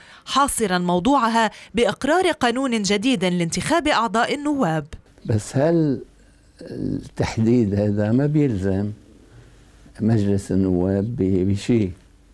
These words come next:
Speaker 2: بيلزمه إنه ين-، يعقد جلسة ويلبي الطلب،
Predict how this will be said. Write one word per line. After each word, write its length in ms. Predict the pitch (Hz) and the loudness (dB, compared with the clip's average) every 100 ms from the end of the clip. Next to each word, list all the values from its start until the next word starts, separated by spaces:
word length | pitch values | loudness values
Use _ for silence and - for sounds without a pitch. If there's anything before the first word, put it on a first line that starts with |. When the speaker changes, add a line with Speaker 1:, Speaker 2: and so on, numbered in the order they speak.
| - - - - _ _ - - | -20 -20 -20 -20 _ _ -20 -12
Speaker 2:
بيلزمه 680 | 139 156 113 104 110 110 - | -4 0 0 0 0 0 2
إنه 380 | 120 120 127 131 | 2 2 2 2
ين-، 420 | 131 113 98 120 | 2 0 -2 -2
يعقد 500 | 135 120 - 90 104 | 0 -2 -4 -4 -4
جلسة 560 | 101 92 90 - 95 101 | -2 -2 -2 -4 -2 -2
ويلبي 640 | 110 104 104 123 101 95 | 0 0 2 0 0 -2
الطلب، 560 | - - 92 92 117 | -2 -2 -2 0 -4